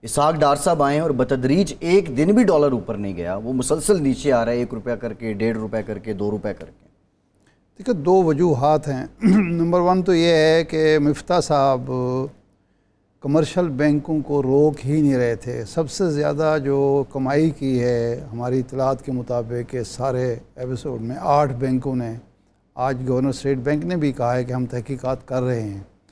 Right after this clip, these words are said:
Speaker 1: सट्टा खेला है।
Speaker 2: आठ कमर्शियल बैंकों ने, बाकियों ने भी किया होगा, लेकिन सबसे ज़्यादा था, उसको कोई रोक नहीं रहा था।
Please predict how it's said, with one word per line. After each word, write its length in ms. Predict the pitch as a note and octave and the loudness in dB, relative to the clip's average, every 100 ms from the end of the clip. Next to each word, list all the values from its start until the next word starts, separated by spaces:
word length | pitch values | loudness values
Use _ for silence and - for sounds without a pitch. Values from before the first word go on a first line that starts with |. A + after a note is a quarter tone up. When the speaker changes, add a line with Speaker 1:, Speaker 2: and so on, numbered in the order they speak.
| _ _ D3+ | _ _ -2
Speaker 1:
सट्टा 200 | D3+ E3 | 0 0
खेला 260 | B2+ F#2+ | 0 -4
है। 180 | E2 - _ _ _ _ _ _ - | -6 -12 _ _ _ _ _ _ -6
Speaker 2:
आठ 600 | C#3+ D#3+ F3 F#3 E3+ - | 2 4 6 6 4 -2
कमर्शियल 480 | E3 D3 D3+ - E3 | -8 0 0 0 -2
बैंकों 380 | C#3 D3+ D3 E3 | 0 0 0 0
ने, 80 | D#3+ | 0
बाकियों 360 | D3 E3+ G3+ | 2 0 0
ने 60 | G3+ | 0
भी 140 | F#3 | -2
किया 200 | F3+ F#3+ | -2 0
होगा, 220 | E3 D3 D#3 | 0 0 0
लेकिन 200 | D3+ C#3+ | 2 2
सबसे 360 | D#3 B2 D#3 | 0 -2 -2
ज़्यादा 340 | C#3+ C#3+ C#3+ C3+ | -2 -2 -4 -4
था, 420 | - C3+ C3+ - - | -6 -4 -4 -6 -10
उसको 280 | E3+ - E3+ | -10 -4 -2
कोई 220 | D#3+ D3 | 2 4
रोक 240 | C3 A#2+ | 2 2
नहीं 120 | C3+ | 0
रहा 220 | B2+ B2+ A#2+ | 0 0 -2
था। 280 | C#3 B2 | -2 -6